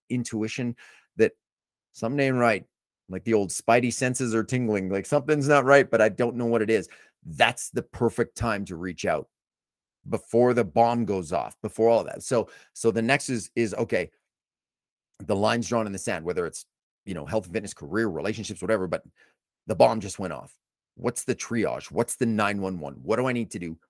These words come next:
right now? And so that's the second. And in the third stage is after the bomb has gone off, all the dust is settled,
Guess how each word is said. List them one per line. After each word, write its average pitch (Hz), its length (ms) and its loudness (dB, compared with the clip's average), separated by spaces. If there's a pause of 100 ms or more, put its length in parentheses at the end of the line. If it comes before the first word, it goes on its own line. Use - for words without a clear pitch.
(180)
right 101 280 0
now? 90 280 -10 (460)
And 107 160 -2
so 92 160 -4
that's - 280 -4
the 95 80 -12
second. 82 440 -4
And 101 120 -6
in 95 120 -6
the 85 60 -10
third 151 440 0
stage 90 360 -6 (280)
is 101 200 -4 (200)
after 170 400 2
the 131 100 0
bomb 123 440 -2
has 85 160 -6
gone 117 360 2
off, - 300 -10 (560)
all 113 160 4
the 135 120 0
dust 117 400 -2
is 87 140 -10
settled, 58 440 -10